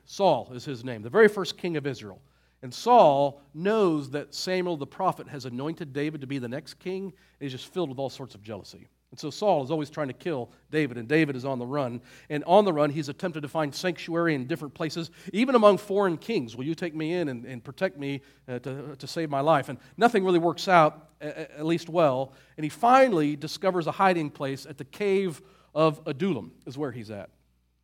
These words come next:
And while in hiding here in the cave, he gets word out to his family of his whereabouts. And so listen to what happens next. First, First Samuel twenty-two, verse one and two says, "David left Gath and escaped to the cave of Adullam.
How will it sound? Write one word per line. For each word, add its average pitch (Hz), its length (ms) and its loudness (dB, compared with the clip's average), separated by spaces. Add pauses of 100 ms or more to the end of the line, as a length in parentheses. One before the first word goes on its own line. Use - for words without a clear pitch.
(220)
And 165 100 -4
while 185 220 8
in 185 60 4
hiding 208 480 4
here 185 200 0
in 170 60 0
the 147 80 -2
cave, 135 560 -4 (340)
he - 80 -18
gets 190 220 0
word 208 180 4
out 196 140 4
to 185 80 -6
his 151 120 -6
family 175 460 -2
of 143 80 -4
his 131 140 -12
whereabouts. 135 580 -2
And 127 100 -14
so 135 280 -6 (320)
listen 156 160 -10
to 160 80 -12
what 135 80 -4
happens 123 260 -6
next. 127 300 -10 (120)
First, - 320 -12
First - 180 -12
Samuel 156 140 -6
twenty-two, 147 280 -8
verse 135 160 -12
one 135 140 -10
and 120 40 -20
two 127 120 -12
says, 113 200 -14 (1040)
"David 202 360 8
left 185 320 4
Gath 147 640 2
and 160 80 -4
escaped 156 640 -2 (420)
to 165 100 -10
the 143 80 -6
cave 170 440 -4
of 143 80 -12
Adullam. 147 400 -2